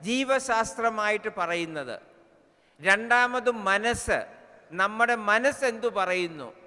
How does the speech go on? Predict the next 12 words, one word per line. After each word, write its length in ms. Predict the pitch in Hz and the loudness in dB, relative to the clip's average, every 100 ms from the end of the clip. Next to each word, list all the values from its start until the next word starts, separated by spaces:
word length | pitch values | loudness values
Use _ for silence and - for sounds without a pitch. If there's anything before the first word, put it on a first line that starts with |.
| - _ _ _ _ - | -20 _ _ _ _ -12
മൂന്നാമത്തെ 920 | 160 202 226 233 233 233 233 233 233 240 - - | -4 -2 4 4 4 2 -2 -2 -2 -4 -18 -18
സാമൂഹിക 800 | - 196 202 214 220 220 208 220 | -4 0 2 2 0 -2 -2 -2
വ്യവസ്ഥിതി. 760 | 202 180 175 180 - 190 170 120 - _ _ _ _ _ _ _ _ _ _ _ _ _ _ | 0 0 -2 -4 -6 -10 -8 -12 -16 _ _ _ _ _ _ _ _ _ _ _ _ _ _
മനസ്സിലായില്ലേ? 520 | 170 196 233 220 185 | -8 -4 2 2 2
ഞാൻ 160 | 175 196 | -2 -2
പറഞ്ഞതിൻ്റെ 380 | 208 220 233 233 | -2 -2 -4 -4
മീനിങ് 260 | 226 247 | -4 -4
മനസ്സിലാവുന്നോ? 720 | 240 233 233 220 208 190 131 101 - - _ _ | -6 -8 -2 -2 -2 -4 -10 -10 -20 -20 _ _
ഞാൻ 520 | 151 190 226 233 254 254 - - - - | 0 2 2 2 -2 -6 -18 -20 -8 -2
പത്ത് 280 | 202 - | -2 0
കൊല്ലം 420 | 285 247 240 247 233 | 2 2 2 0 2
പഠിച്ച് 580 | 214 214 220 226 247 | 0 -2 -4 -4 -4